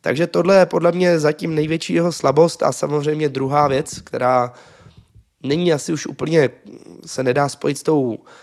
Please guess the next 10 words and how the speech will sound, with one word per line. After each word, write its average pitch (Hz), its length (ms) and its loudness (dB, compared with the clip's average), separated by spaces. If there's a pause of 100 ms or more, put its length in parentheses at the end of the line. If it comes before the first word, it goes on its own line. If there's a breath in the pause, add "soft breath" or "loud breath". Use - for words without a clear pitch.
(140)
s - 60 -20
tou 131 160 2
mentalitou 135 840 4
a 127 80 4
respektive 123 540 -2
tou 131 440 2
odolností 143 760 2
mentální, 120 1000 -2 (540 loud breath)
tak, - 240 -4
eh, 131 40 -4